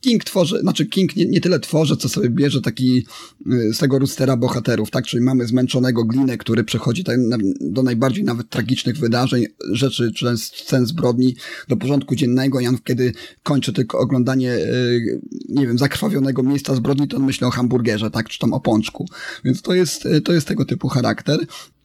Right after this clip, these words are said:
Bardzo mi się podobało to budowanie relacji, tak? On, on, to opowiadanie ma fajną klamrę. Zauważcie na tym, że ono się fajnie zaczyna,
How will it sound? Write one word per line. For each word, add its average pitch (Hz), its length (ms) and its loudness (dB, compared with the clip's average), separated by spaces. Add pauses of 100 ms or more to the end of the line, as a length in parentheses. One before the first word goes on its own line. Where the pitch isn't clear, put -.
(120)
Bardzo 220 360 0
mi 196 60 2
się 185 100 2
podobało 160 320 2
to 143 100 2
budowanie 135 460 2
relacji, 107 400 -2
tak? - 280 -2
On, 175 80 4 (100)
on, 165 80 2 (300)
to 175 100 -2
opowiadanie 165 320 0
ma 156 80 4
fajną - 340 2
klamrę. 117 360 2
Zauważcie 135 420 0
na 131 80 2
tym, 131 140 0
że 135 80 -2
ono 139 100 2
się 131 100 -2
fajnie 151 220 2
zaczyna, 127 460 0